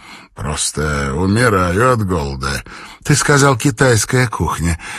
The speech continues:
Тебе действительно хочется именно китайской?» Он пожал плечами. «Мне все равно. Как скажешь». «Ты уверен?» «Абсолютно. А чего бы тебе хотелось?» «Зайди на минутку».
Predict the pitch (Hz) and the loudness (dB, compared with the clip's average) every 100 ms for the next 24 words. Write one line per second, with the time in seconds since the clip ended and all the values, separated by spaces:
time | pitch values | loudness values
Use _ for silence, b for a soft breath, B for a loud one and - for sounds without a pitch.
0 | B - 123 123 117 113 - 160 190 233 | B -2 2 2 2 0 2 2 2 2
1 | 214 185 147 127 - 131 113 - 131 127 | 2 2 2 0 0 -2 -2 -4 0 0
2 | 127 123 139 120 185 202 - - 127 113 | 0 0 -2 2 2 2 -2 -6 -6 -6
3 | B B B 92 87 - 82 76 80 76 | B B B 0 0 0 -2 0 -4 -4
4 | 82 80 78 76 76 82 117 139 104 - | -4 -4 -4 -4 -2 0 2 2 0 0
5 | 113 92 82 65 65 55 185 180 - 185 | 2 2 0 -2 -6 -4 -4 -4 -4 -2
6 | 175 110 87 - B B B 87 82 71 | -2 0 -2 -4 B B B -4 -2 -2
7 | 78 123 147 120 76 B B 85 90 - | 0 2 2 0 -2 B B 0 0 0
8 | 90 87 64 60 - 101 123 117 B B | 0 0 -2 -8 -6 0 2 2 B B
9 | B B 87 98 120 123 143 139 - 147 | B B 0 2 4 6 6 4 4 4
10 | 160 117 107 - 92 80 76 - - B | 4 4 2 2 0 -2 -2 -4 -6 B
11 | - 143 175 190 214 202 95 76 76 - | -4 2 4 4 4 4 4 2 -2 -2
12 | - | -2